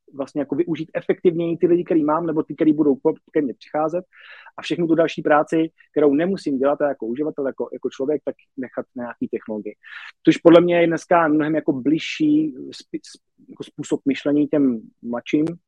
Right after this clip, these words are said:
Tím nechci říct vůbec, jako, že strašně nad tím nepřemýšlejí, ale těm mladším je to prostě přirozeně tím, že v té technologii vyrůstáme všichni.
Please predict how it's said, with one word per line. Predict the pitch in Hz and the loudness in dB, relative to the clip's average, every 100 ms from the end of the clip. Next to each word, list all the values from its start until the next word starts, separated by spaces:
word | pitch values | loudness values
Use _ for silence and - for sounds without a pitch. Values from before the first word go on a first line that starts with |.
| _ _ | _ _
Tím | 127 | -4
nechci | 127 - | -4 -2
říct | 131 | -2
vůbec, | 127 131 127 | 0 -2 -2
jako, | 127 | -4
že | 127 | -4
strašně | - 123 - | -2 -6 -4
nad | 127 | -6
tím | 123 | -4
nepřemýšlejí, | 110 - 160 151 165 156 | -6 -4 -2 0 6 6
ale | 143 139 135 | 8 4 2
těm | 160 | 0
mladším | 147 139 156 | 0 0 0
je | 143 | 2
to | 135 | 0
prostě | 135 - | -2 -4
přirozeně | 135 147 135 151 | -2 2 2 2
tím, | 139 | 0
že | 143 | -2
v | 143 | -2
té | 151 | 0
technologii | 139 147 143 135 | 0 0 0 2
vyrůstáme | 135 165 156 143 139 | 2 0 -2 -2 -4
všichni. | - - 143 | -10 -10 -10